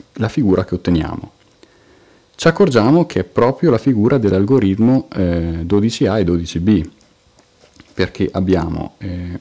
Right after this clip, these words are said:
un rosso qua sopra da raddrizzare, due sulla sinistra e tre sul lato destro del cubo. Ok, allora ritorniamo alla nostra posizione iniziale.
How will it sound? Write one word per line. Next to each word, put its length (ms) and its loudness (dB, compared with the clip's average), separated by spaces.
un 160 2
rosso 360 0
qua 140 -4
sopra 380 -4
da 100 -4
raddrizzare, 680 -6
due 420 4
sulla 260 -2
sinistra 760 -6
e 240 2
tre 400 0
sul 260 2
lato 220 0
destro 340 -2
del 140 2
cubo. 420 -10
Ok, 240 -4
allora 380 -2
ritorniamo 720 2
alla 100 -2
nostra 300 -2
posizione 500 -4
iniziale. 680 -2